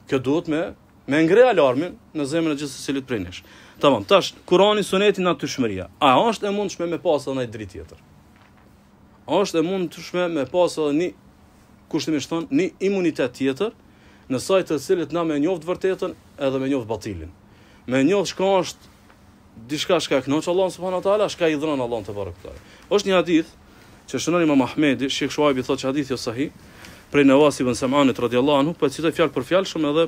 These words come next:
po e komentojmë sepse mbi këtë hadith ndërtohet këtë kjo, kjo trajtesë. Thot Rasulullah sallallahu alaihi wasallam. Thot: "Daraba Allahu mathalan siratan mustaqima." Thot Allahu subhanahu wa taala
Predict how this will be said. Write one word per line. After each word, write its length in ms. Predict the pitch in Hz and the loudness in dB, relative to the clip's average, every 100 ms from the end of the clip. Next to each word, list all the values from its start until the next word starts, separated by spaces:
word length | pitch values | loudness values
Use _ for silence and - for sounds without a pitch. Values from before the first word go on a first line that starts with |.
| - | 2
po 80 | 147 | 0
e 80 | |
komentojmë 480 | 131 147 131 180 185 | 2 0 0 0 -2
sepse 380 | - 131 165 165 - - | -4 -4 -4 -4 -8 -12
mbi 160 | 175 165 | -8 -4
këtë 220 | 165 151 | -4 -4
hadith 180 | 147 165 | -2 0
ndërtohet 380 | 147 143 151 - | 0 0 -2 -2
këtë 140 | 147 151 | -4 0
kjo, 160 | 147 - - - - - | -2 -2 -14 -20 -20 -8
kjo 140 | - 139 | 0 2
trajtesë. 480 | 135 117 104 87 - | 4 0 0 -6 -2
Thot 160 | 170 165 143 | -2 0 0
Rasulullah 340 | 147 147 147 | 2 4 4
sallallahu 460 | - 127 135 127 131 | 2 2 4 4 2
alaihi 240 | 117 110 | 0 -4
wasallam. 300 | 104 98 85 117 - - - - - - - - - - - | -4 -10 -14 -18 -20 -20 -20 -18 -18 -16 -14 -14 -14 -16 -4
Thot: 140 | - 117 104 | 0 2 6
"Daraba 320 | 190 185 165 | 6 6 2
Allahu 340 | 160 190 165 | 4 6 6
mathalan 480 | 156 185 180 160 135 | 2 2 4 4 2
siratan 640 | - 143 165 165 160 147 | 0 2 4 2 0 -2
mustaqima." 600 | 135 135 143 - 135 92 82 - - - - - - - - - - - - - - - - - | -2 -2 -4 -2 -4 -4 -12 -18 -20 -20 -20 -20 -20 -20 -18 -20 -20 -20 -20 -20 -20 -20 -6 2
Thot 160 | 165 | 4
Allahu 380 | 151 151 196 175 | 6 8 6 4
subhanahu 400 | - 147 185 170 | 0 -2 0 2
wa 60 | 143 | 4
taala 320 | 147 143 | 4 4